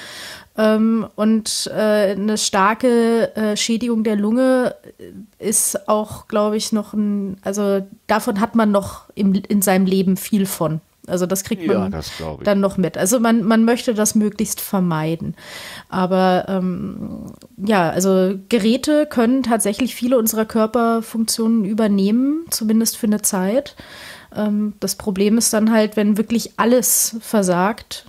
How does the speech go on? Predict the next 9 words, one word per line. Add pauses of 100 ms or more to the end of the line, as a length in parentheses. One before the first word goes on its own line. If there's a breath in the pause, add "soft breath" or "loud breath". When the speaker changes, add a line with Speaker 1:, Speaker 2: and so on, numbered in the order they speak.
Speaker 1:
dann,
äh,
ja,
dann
ist
eben (320 loud breath)
<laughs>
irgend-, (400 loud breath)
also